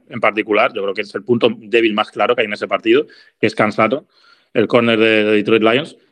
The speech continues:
pero también sacan muchas jugadas y generan muchos turnovers y generan mucha presión. En el partido del otro día no sé si fue el cincuenta por ciento de snaps, lo que estuvo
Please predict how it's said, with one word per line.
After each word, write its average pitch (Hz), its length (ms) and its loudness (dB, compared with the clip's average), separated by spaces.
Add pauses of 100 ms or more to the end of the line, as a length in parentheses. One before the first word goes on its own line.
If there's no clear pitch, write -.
(240)
pero 113 200 2
también 113 460 0
sacan 160 320 -2
muchas 127 260 -4
jugadas 110 460 0
y 101 40 -4
generan 113 300 -4
muchos 117 220 -4
turnovers 156 520 2
y - 160 -6
generan 107 320 -4
mucha 123 320 -4
presión. 113 520 -2
En 92 80 -18
el 90 100 -18
partido 107 300 -10
del 110 80 -4
otro 104 160 -8
día 113 80 0
no 127 80 -6
sé 127 100 -20
si 113 80 -20
fue 110 120 -6
el - 40 -8
cincuenta 101 400 -8
por 98 140 -12
ciento 95 200 -10
de 87 120 -10
snaps, 117 260 -2
lo 98 140 -12
que 104 80 -8
estuvo 101 420 0